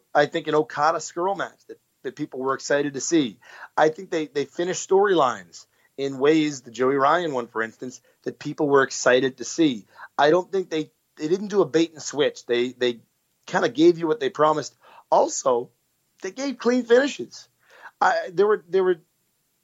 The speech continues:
I mean, every one of those matches I thought came to a fitting conclusion, which I feel like in wrestling, they're always trying to sell you something else. Well, they sold you that show, and they gave you more.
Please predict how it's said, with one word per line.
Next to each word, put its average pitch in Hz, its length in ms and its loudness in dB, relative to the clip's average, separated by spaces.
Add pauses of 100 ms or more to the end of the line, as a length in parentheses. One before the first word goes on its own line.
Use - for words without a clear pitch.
(520)
I 170 40 -14
mean, 170 160 -10
every 220 220 2
one 233 160 2
of 226 60 -2
those 202 160 0
matches 202 380 -4
I 151 120 2
thought 156 240 -4
came 160 220 -6
to 143 140 -4
a 120 40 -4
fitting 185 340 2
conclusion, 147 800 -2 (880)
which 143 380 2 (320)
I 139 80 0
feel 202 140 2
like 190 100 2
in 165 100 0
wrestling, 160 400 0
they're 120 140 -2
always 156 260 -2
trying 143 200 -6
to 123 40 -8
sell - 160 -4
you 151 140 -6
something 123 300 -4
else. 120 280 -4
Well, 117 180 -8 (140)
they 220 200 -4
sold 214 500 0
you 156 60 4
that 120 200 4
show, 131 380 2 (400)
and 139 120 -4
they 170 120 0
gave 180 260 4
you 175 120 -4
more. 180 360 2